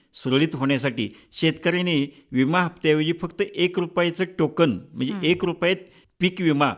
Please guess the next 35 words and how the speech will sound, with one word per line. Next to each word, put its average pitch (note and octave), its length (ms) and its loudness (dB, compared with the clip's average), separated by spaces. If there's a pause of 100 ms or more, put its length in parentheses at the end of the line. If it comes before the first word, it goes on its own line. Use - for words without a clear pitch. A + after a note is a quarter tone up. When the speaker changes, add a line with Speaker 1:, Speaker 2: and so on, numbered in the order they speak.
(240)
Speaker 1:
अशी D#3+ 280 2
आपल्याकडे D3 360 0
ही D3 80 0
योजना B2+ 400 0 (280)
म्हणून B2 300 2 (180)
राबवण्यात A2+ 460 0
येते. A2 400 -2 (120)
Speaker 2:
हं. G#3+ 100 -10
Speaker 1:
आणि D#3 320 2 (300)
तसं E3 160 -2
पाहिलं G3+ 320 2
तर G#3+ 100 2
ही G#3 480 -2
योजना E3 520 2 (320)
हे F3 260 2 (180)
दोन D#3+ 200 2
हजार E3 220 -2
तेवीस D#3+ 500 -2
चोवीस D#3 280 -2
पासून D#3 380 0 (320)
ते D3 100 0
दोन C#3 220 0
हजार C#3+ 200 -2
पंचवीस D3 480 -4
सव्वीस C3 380 -2 (120)
म्हणजे C3 160 -2
या D#3 80 2 (220)
तीन G3 160 2
वर्षाच्या F3+ 440 -2
कालावधीसाठी D3 760 0 (300)
आपल्याकडं B2+ 600 0 (400)
ही C#3 80 2
योजना B2+ 300 4
लागू B2 260 4
आहे. A#2+ 180 6